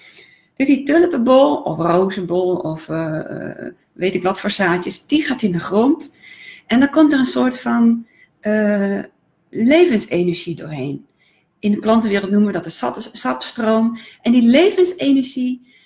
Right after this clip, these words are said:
dat is eigenlijk creërende energie. Dus als ik het heb over hier is creatie, dan is die creërende energie die door die energetische vorm heen gaat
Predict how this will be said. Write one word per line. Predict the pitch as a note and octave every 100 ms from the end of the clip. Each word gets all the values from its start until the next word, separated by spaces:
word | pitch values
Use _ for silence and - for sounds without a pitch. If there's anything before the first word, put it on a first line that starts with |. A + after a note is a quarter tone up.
| _
dat | G#3 D#4+
is | F4+ -
eigenlijk | C#4+ D#4 C#4 C4+
creërende | - A#3 G#3+ A#3+ D#4 D4 C4 C4
energie. | A3+ A#3 A3+ G#3 E3+ - _ _ _ _ _ _ _
Dus | _ G#3+
als | B3+
ik | B3+
het | A#3
heb | A#3 C#4 -
over | G#3+ G#3+ G3+ -
hier | B3+ B3 C4
is | C4 B3
creatie, | - G#3 G3 F#3+ A3+ F3+ - D#4+ F4 - - _
dan | - A#3
is | A#3
die | G#3 G3+ D#4
creërende | D#4 A#3+ A3 C#4 E4+ C#4 C4+
energie | G#3+ G#3 F#3 E3+ G#3 B3+ F#4+ A#4+ - _ _ _ _
die | - G3+
door | - C#4 E4+ E4+
die | B3 F#3+ - -
energetische | B3 B3 B3 D4 D#4 C4
vorm | A#3 G#3+ F#3+
heen | A3+ D4+
gaat | D4 C4 D4 D#4+